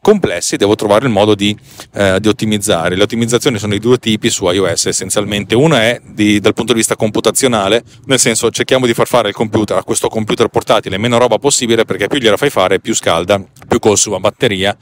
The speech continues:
e più consumi batteria, più la gente ti vuole male. E la seconda, ed è secondo me ancora più importante, è la parte dell'occupazione della memoria. Questi device,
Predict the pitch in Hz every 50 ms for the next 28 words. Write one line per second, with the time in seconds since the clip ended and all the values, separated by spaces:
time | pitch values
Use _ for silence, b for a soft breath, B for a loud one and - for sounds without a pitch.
0 | b _ _ - 104 98 98 95 90 90 90 90 87 - 120 - 104 98 - 110
1 | 107 95 107 - - 110 95 92 90 92 92 - - 87 87 85 87 82 71 -
2 | 78 92 85 85 87 87 80 78 73 - 80 82 82 87 - - B B B B
3 | B B B B B _ - 120 120 127 - - 175 - 170 202 208 165 123 110
4 | 104 - - 120 123 143 117 104 113 127 110 104 - 117 113 110 - 180 - -
5 | 104 95 95 98 101 - 117 101 95 92 - 107 98 92 - 107 95 92 95 87
6 | 107 95 110 - 110 101 98 95 92 92 92 90 87 85 80 82 85 87 87 87
7 | B B B B - 160 160 - 180 165 165 156 156 156 165 170 185 190 180 -
8 | - 196 202